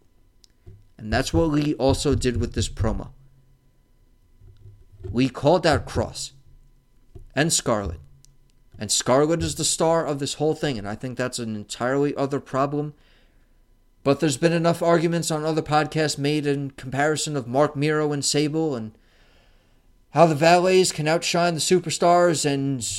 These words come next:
whether you talk in front of a talent or you talk behind a talent when you're cutting a promo. There's a lot to be debated about the manager and superstar relationship. And when Scarlett looks like that, and when she has the presence that she has.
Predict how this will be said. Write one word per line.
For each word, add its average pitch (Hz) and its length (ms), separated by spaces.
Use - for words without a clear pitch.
whether 139 240
you 160 80
talk 170 380
in 151 80
front 170 240
of 165 80
a 160 40
talent 175 460
or 175 60
you 170 120
talk 175 340
behind 170 340
a - 40
talent 170 440
when 151 100
you're 160 100
cutting 165 280
a - 20
promo. 147 400
There's 120 180
a 131 60
lot 180 220
to 175 80
be 202 140
debated 175 520
about 131 240
the 123 80
manager 160 640
and 131 140
superstar 147 720
relationship. 131 720
And 104 140
when 104 120
Scarlett 160 500
looks 175 280
like 165 180
that, 135 420
and 120 160
when 143 180
she 214 220
has 214 280
the 226 100
presence 147 600
that 139 200
she 139 180
has. 113 340